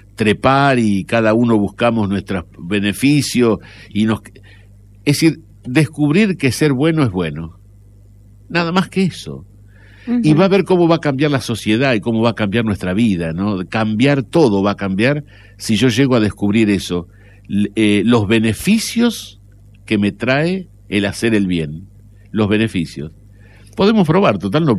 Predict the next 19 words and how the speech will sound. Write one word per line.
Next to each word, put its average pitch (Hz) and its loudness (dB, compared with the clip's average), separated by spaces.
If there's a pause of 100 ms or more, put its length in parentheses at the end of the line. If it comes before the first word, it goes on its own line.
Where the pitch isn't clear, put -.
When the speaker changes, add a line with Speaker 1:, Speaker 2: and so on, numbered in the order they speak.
(100)
Speaker 1:
no 95 -2
perdemos 98 -2
nada. 92 -4
Speaker 2:
Para 180 2
nada, 180 4
¿no? 208 4 (240)
Speaker 1:
<laughs> - -14
Speaker 2:
Y, 220 4
y 214 2
yo 240 2
recuerdo 202 2
que 170 0 (540)
siem-, 208 0 (680)
yo - -4
tenía 240 4
una 220 4
catequista 214 2
que 214 2
siempre, 208 2